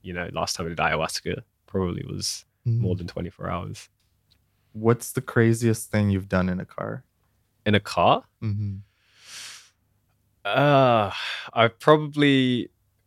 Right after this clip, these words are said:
Speaker 1: when I was, okay, so this wasn't even in, like, a supercar, nothing. This was in, like, an old Toyota. This was in, like, my first ever car that I drove, which was my parents' previous car.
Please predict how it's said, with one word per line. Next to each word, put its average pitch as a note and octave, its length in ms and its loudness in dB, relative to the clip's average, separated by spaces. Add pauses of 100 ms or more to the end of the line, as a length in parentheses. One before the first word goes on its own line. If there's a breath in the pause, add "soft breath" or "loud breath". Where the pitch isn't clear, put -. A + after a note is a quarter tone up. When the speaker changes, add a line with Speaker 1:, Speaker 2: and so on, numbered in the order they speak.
(220)
Speaker 1:
when A#2 280 4
I A#2 160 4
was, A2 460 0
okay, A#2 240 4
so B2 140 -2
this D3 100 0
wasn't C3+ 260 2
even G#2 180 0
in, F#2+ 100 0
like, F2+ 180 -2
a E2 60 -12
supercar, F2+ 580 -2
nothing. E2 360 -10
This F2+ 140 -8
was G2 140 -4
in, F2+ 140 0
like, E2 240 -4
an E2 160 -10
old F#2+ 320 0
Toyota. E2 720 -4 (200)
This G#2 220 -4
was F#2+ 140 -6
in, F2+ 120 2
like, E2+ 220 -4
my F2 120 -8
first - 460 -4
ever F#2 200 -4
car E2+ 280 0
that E2+ 60 -2
I - 100 -2
drove, E2+ 380 -2
which - 160 -18
was F#2+ 100 -14
my F2 100 -10
parents' - 680 -6
previous E2+ 400 -8
car. F2+ 380 -6